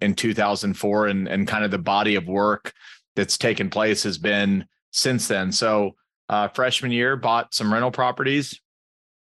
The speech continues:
um, grew that throughout college, and really have been building this company,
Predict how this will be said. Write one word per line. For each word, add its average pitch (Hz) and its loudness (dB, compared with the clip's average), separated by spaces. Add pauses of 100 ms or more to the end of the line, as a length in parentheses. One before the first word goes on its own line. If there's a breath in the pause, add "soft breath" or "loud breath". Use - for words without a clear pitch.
(220)
um, 110 2
grew 127 0
that 117 0
throughout 113 0
college, 135 0 (380 soft breath)
and 117 0
really 131 2
have 123 -2
been 113 0
building 117 2
this 110 0
company, 110 -2